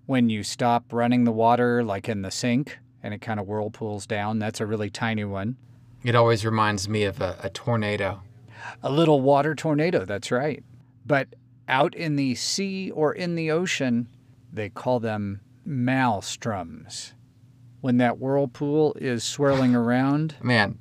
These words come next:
Speaker 2: times are tough. Times
Speaker 1: Times
Speaker 2: are
Speaker 1: are
Speaker 2: tough.
Speaker 1: tou-,
Speaker 2: <laughs>
Speaker 1: if
Speaker 2: Oh,
Speaker 1: you're there,
Speaker 2: man.
Speaker 1: right? You're in a bad spot if you're there. That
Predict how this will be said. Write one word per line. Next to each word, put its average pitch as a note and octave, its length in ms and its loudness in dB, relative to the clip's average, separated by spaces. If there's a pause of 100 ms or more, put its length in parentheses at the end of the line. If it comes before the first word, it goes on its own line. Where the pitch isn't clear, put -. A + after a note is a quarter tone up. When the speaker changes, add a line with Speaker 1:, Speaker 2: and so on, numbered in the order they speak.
Speaker 2:
times C#3+ 300 6
are A#2 80 0
tough. - 420 0 (380)
Times D3+ 320 6
Speaker 1:
Times B2+ 120 2
Speaker 2:
are - 20 2
Speaker 1:
are C#3+ 200 6
Speaker 2:
tough. - 80 -10
Speaker 1:
tou-, E3+ 160 0 (140)
Speaker 2:
<laughs> - 140 -12
Speaker 1:
if E3 160 2
Speaker 2:
Oh, - 60 4
Speaker 1:
you're E3 140 6
there, C3+ 280 6
Speaker 2:
man. A2 40 0
Speaker 1:
right? A#2 300 2
You're D3+ 160 4
in C#3+ 80 2
a B2 60 -2
bad C3 300 2
spot B2+ 340 0
if G2+ 180 -4
you're A#2 140 2
there. G#2 420 2 (440)
That E3+ 320 4